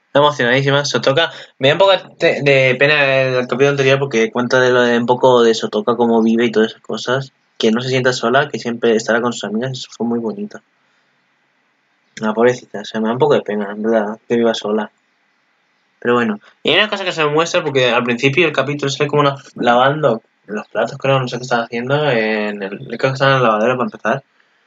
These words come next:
Y, y, y nada, o sea, se muestra como una especie de, no sé qué era.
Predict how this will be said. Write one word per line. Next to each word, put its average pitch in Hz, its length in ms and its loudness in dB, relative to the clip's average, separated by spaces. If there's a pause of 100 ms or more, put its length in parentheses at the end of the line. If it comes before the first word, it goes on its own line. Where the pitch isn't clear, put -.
(600)
Y, 143 800 2 (540)
y, 123 180 -12
y 139 120 -2
nada, 156 280 0
o 120 40 -8
sea, 120 500 0
se 120 120 -4
muestra 131 340 -2
como 160 160 -4
una 151 100 2
especie 147 320 -2
de, 117 360 2
no 139 100 -2
sé 165 220 -2
qué 131 220 0
era. 92 180 -10